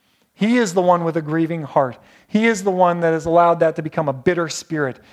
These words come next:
He's the one who's been senseless and ignorant. Uh, he's, he's,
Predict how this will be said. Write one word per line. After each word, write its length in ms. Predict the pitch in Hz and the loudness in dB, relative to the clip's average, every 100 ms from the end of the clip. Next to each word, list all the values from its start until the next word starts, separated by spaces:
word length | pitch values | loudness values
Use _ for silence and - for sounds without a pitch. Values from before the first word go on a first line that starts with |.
| _ | _
He's 260 | - 240 214 | 0 0 2
the 80 | 208 | 2
one 160 | 180 | 2
who's 160 | 165 160 | 0 -4
been 200 | 175 151 - - | -4 -4 -10 -10
senseless 580 | - 220 220 - 165 170 | 0 2 2 -2 -2 -2
and 140 | 165 | -4
ignorant. 580 | 226 202 190 180 143 127 _ _ - | -2 0 0 -2 -2 -6 _ _ -4
Uh, 640 | 170 180 220 226 247 240 | -2 -2 -2 -2 -2 -2
he's, 300 | 196 190 156 | -4 -6 -8
he's, 360 | 208 170 147 | -8 -8 -10